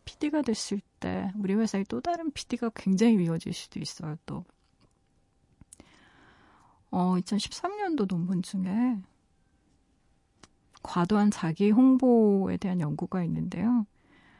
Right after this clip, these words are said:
이게 에스엔에스 사용자들 사이에 시기심이 만연해 있고 그에 대한 반응으로 많은 이들이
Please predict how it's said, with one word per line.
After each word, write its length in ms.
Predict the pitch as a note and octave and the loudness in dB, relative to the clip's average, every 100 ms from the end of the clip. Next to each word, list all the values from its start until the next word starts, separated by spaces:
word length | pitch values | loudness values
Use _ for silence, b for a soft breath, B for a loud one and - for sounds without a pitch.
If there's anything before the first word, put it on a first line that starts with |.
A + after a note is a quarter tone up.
| b b b | b b b
이게 240 | G3 - | -4 0
에스엔에스 520 | E3+ - B3 B3 A3+ A3 | -2 2 6 6 4 0
사용자들 600 | - C#4+ D4+ C#4+ G#3+ G#3 | 2 4 4 4 2 2
사이에 400 | A3+ A3 G3+ G3 | 2 2 2 0
시기심이 560 | - C4+ D4+ C4+ A#3 | -2 -2 2 6 6
만연해 440 | F#3+ D3 D3+ F3+ E3 | 6 0 0 0 -2
있고 580 | - _ - A#3+ D#4 F#4+ | -6 _ -4 -2 -2 -6
그에 260 | - G3 | -2 0
대한 300 | F#3+ F#3+ F#3 | 2 2 2
반응으로 580 | F#3 - D3+ E3 E3 E3+ | 0 -2 -2 0 0 0
많은 400 | D#3+ D3 E3+ G3 | 0 2 4 4
이들이 500 | F3 D#3 D#3 F#3 A#3+ | 4 0 -2 0 0